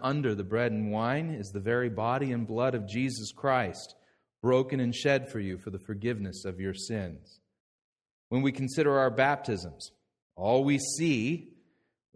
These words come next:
um, and sense with our eyes and our physical senses is very ordinary Minnesota tap water. But God's Word reveals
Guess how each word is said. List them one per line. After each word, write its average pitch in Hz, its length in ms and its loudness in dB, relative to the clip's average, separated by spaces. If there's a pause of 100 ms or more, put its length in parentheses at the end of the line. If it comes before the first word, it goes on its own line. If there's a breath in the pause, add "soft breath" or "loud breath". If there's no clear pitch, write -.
(140)
um, 110 360 2
and 110 160 -4
sense 160 460 0
with 113 140 -2
our 107 180 0
eyes 123 380 4
and 110 80 -2
our 107 80 0
physical 123 420 -2
senses 208 580 -2 (640)
is 123 200 2 (140)
very 156 560 0
ordinary 135 600 4
Minnesota 135 600 2
tap 139 380 2
water. 95 340 0 (920)
But 110 420 0 (720)
God's 104 340 2
Word 143 400 2
reveals 107 760 -4